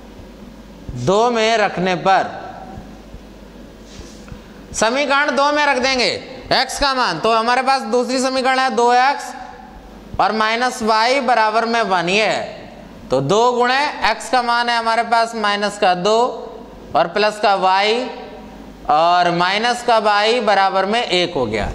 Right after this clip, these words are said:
तो यहाँ पर गुणा करेंगे, दो दूनी चार, माइनस का चार प्लस दो की गुणा बाई से होगी तो हो जाएगा दो बाई और माइनस का बाई बराबर में हो जाएगा एक।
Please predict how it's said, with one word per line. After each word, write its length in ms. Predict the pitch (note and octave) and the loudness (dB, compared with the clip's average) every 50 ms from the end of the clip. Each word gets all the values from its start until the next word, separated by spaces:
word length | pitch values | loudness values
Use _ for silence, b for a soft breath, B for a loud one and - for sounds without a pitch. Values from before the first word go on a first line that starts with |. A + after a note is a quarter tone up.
| - - - - - - - - - - - - - - - - | -8 -12 -14 -14 -16 -16 -18 -18 -18 -18 -18 -18 -18 -16 -6 -2
तो 60 | - A3 | 0 2
यहाँ 200 | A#3 A#3 B3 C4 | 2 2 2 0
पर 140 | D4 D4 | 0 0
गुणा 200 | C4 C4 C4+ C#4 C#4+ | 2 2 2 2 2
करेंगे, 340 | C#4 C#4+ C#4+ C#4+ C#4+ D4 C#4 | 2 2 2 2 2 2 2
दो 180 | A#3 B3+ B3+ B3+ | 4 2 2 2
दूनी 240 | B3 B3 B3 B3 A#3+ | 2 0 0 0 0
चार, 320 | B3 B3 A#3 A3+ A#3+ B3 | 0 2 2 2 2 0
माइनस 340 | B3+ A#3+ A3+ A3 A3+ A3 A3 | 0 0 0 0 -2 -2 0
का 120 | A3+ A#3 G#3 | 0 0 0
चार 420 | - - A3 G#3 G#3 A3 A#3 B3 A#3 | 0 0 0 2 2 2 2 0 0
प्लस 500 | - G3 G#3 G3+ G#3 A3+ A3+ - - - - - - - - - - - - - - B2 | 0 0 2 2 2 2 0 -4 -10 -14 -14 -14 -16 -16 -18 -20 -20 -20 -20 -10 -4 0
दो 200 | C#3+ F#3+ A3 A#3 | 0 2 2 2
की 100 | A3+ C4 | 0 0
गुणा 220 | B3 A#3+ B3+ B3+ B3+ | 0 0 0 0 2
बाई 260 | A#3 A#3+ A3+ A3+ A#3+ A#3+ | 2 2 2 2 2 0
से 120 | B3 B3+ | 0 2
होगी 260 | A#3+ A3+ A3+ A#3 A#3+ | 2 2 2 2 2
तो 80 | G#3+ A#3 | 2 2
हो 100 | A3+ A3 | 2 2
जाएगा 280 | G#3 G3+ G3+ G3 F#3 F3+ | 2 2 2 2 2 0
दो 260 | E3+ E3 G#3 A3 A#3 A3 | 0 0 2 2 2 2
बाई 380 | A3+ A3+ A3 A3 A3 A#3+ B3+ B3 - - - - - - - - - | 2 2 2 2 2 0 -2 -4 -8 -12 -14 -14 -16 -18 -8 -4 -2
और 120 | D3 E3 E3 | 0 0 0
माइनस 440 | F3 F3+ F#3+ G3+ G#3+ A#3+ B3 - | 0 0 0 0 0 -2 -2 -2
का 140 | - B3+ B3 A3+ | 0 0 2 2
बाई 320 | A3+ G#3+ G#3+ A3 A#3 B3+ | 2 2 2 2 2 0
बराबर 400 | A#3 A3 G#3+ G3+ G3 F#3+ G#3 A3 | 2 2 2 2 2 2 0 0
में 80 | G#3+ G#3 | 0 0
हो 100 | G3 F#3 | 0 2
जाएगा 260 | F3 F3 E3+ F3 G3+ A3+ - - | 2 2 2 2 2 0 0 0
एक। 340 | E3 E3 D3+ C3+ - - - | -2 0 0 -2 -4 -8 -14